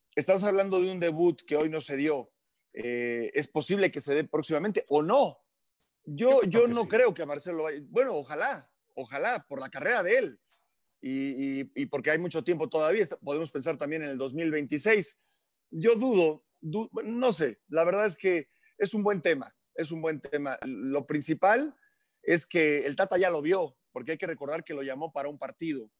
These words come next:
Speaker 1: y lo metió unos minutos y ya lo vio entrenar. Y ahora, bueno, siempre te debe de llamar la atención el que, el que debute en la Premier League.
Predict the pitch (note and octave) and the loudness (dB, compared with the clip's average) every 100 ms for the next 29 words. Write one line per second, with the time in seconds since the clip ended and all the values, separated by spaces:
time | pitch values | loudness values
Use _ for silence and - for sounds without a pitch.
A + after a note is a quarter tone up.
0 | _ C3 C3+ B2+ D3+ D3+ C#3 B2+ C#3+ E3+ | _ -10 -8 -6 -4 -4 -4 -4 0 0
1 | A2+ G#2+ - - - _ B2+ D3+ D3+ D3+ | -2 -12 -14 -18 -20 _ 2 4 6 4
2 | D3+ C3+ C3+ D#3+ D#3 - _ _ _ _ | 2 -2 0 0 0 -4 _ _ _ _
3 | _ - C#3+ D3+ F3 E3+ E3 D#3 E3+ E3+ | _ 2 4 4 4 0 -4 -6 -8 -6
4 | D#3+ D3+ - _ _ C3+ D3 E3 D3+ C#3 | -6 -6 -8 _ _ -4 -2 -2 -2 -4
5 | D3+ D#3+ D3 C#3 D#3 D#3+ C3+ C3 B2 A#2+ | -6 -6 -8 -8 -8 -6 0 0 0 -4
6 | B2+ C3+ D3 C#3 B2 C3+ C#3 E3 G#3+ C4+ | -2 -2 0 -2 -2 -2 0 2 4 2
7 | C#3 | 0